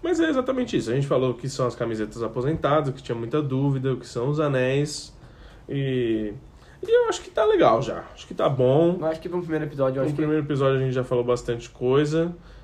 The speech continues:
Speaker 1: É... Hoje em dia tá bem mais acessível assistir N B A. Onde que a gente pode assistir N B A?
Speaker 2: Cara, você pode acompanhar a N B A pela E S P N,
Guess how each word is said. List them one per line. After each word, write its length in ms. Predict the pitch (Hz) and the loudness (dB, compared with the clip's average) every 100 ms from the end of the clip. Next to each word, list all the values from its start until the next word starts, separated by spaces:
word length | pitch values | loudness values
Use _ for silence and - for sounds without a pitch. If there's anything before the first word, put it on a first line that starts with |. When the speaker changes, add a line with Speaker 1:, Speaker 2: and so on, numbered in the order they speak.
| - - | -20 -8
Speaker 1:
É... 480 | 120 120 107 107 95 80 - - - - - - | -2 0 0 -2 -4 -8 -16 -20 -20 -20 -6 0
Hoje 200 | 196 226 | 2 2
em 140 | 196 | 0
dia 560 | 135 151 214 147 107 - - | 0 2 2 2 0 -6 -10
tá 120 | - 131 | -2 0
bem 320 | 127 139 175 | 2 0 2
mais 160 | 160 | 0
acessível 680 | 147 139 131 - 131 135 131 | 0 -2 -8 -8 -6 -4 -4
assistir 360 | 120 - - 123 | -6 -10 -8 -6
N 120 | 120 | -4
B 260 | 113 110 104 | -2 0 0
A. 40 | |
Onde 160 | 208 220 | -2 -4
que 100 | 196 | -4
a 40 | |
gente 140 | 147 | -4
pode 200 | - 139 | -2 -4
assistir 400 | 127 - 117 - | -4 -6 -10 -6
N 120 | 120 110 | -6 -4
B 280 | 107 - - | -6 -6 -10
A? 520 | - - - - - | -20 -20 -20 -20 -8
Speaker 2:
Cara, 340 | 147 127 113 | -2 0 -2
você 140 | 113 113 | -4 -8
pode 200 | 127 127 | -6 -6
acompanhar 300 | 131 131 127 | -6 -2 -2
a 20 | |
N 100 | 131 | -2
B 220 | 123 117 | -2 -2
A 40 | 104 | -2
pela 180 | 120 110 | -2 0
E 40 | 131 | 0
S 180 | 170 | -4
P 140 | - 165 | -6 -4
N, 300 | 151 165 | -4 -4